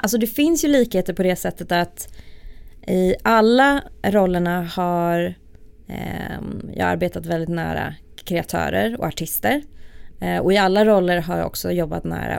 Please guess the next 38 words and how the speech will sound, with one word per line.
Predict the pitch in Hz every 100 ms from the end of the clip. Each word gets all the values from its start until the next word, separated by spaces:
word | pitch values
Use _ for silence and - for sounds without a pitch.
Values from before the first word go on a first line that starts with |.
| -
produkten. | 190 240 240 - - -
Sen | - 220
är | 214
det | 185
så | 180
att | 160
vissa | 180 196
roller | 185 185 170
har | 170
varit | 165 165
mer | 170 175 165 160
förstärkt | - 180 - 202 170 - -
beroende | 202 196 185 175 170
på | 165 160
vilken, | 165 - 160 - -
vilket | - 165
bolag | 165 185 220 226
det | 180
har |
varit | 131 104 -
på. | - - - - - -
Så | -
att | 185 -
idag | - - 185 233 302 294
skulle | 220 185
jag |
väl | 170
säga | - 175 170 165
är | 175 170
det |
nästan | 170 170 170
som | - 170
en, | 170 165 165
eh, | 160 160 - - - - - - - - - -
ja, | 214 -
som | 185 180
ett | 175
ihop-, | 185 220 - - 196 220